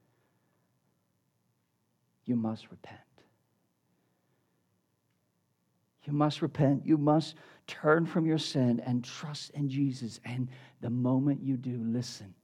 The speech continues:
this is good news. All your sins are forgiven. And immediately, you will experience the peace of God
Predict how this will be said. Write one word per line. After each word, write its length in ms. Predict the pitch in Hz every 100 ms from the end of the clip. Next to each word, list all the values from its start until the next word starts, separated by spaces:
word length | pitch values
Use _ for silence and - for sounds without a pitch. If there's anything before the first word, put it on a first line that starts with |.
| _
this 200 | 175 -
is 60 | -
good 220 | - 120
news. 580 | 110 110 98 101 - - _ _ _ _ _ _ _ _ _ _ _ _ _ -
All 640 | 127 127 127 127 127 127 - _ _ -
your 680 | 104 113 113 113 113 113 - _ -
sins 920 | - - - 107 101 95 104 - - _ _ _ _
are 140 | - - -
forgiven. 320 | - - 92 - - _ _ _ _ _ _ _ _ _ _ _ _ _ _ _ _ _ _ _ 107
And 220 | 110 110 -
immediately, 1120 | 98 98 107 107 110 110 95 - - 87 - _ _ _ _ -
you 280 | 107 117 123
will 160 | 123
experience 760 | 113 - - 131 110 95 87 -
the 120 | 117
peace 440 | - - 131 127
of 160 | 139 120
God 360 | 143 135 135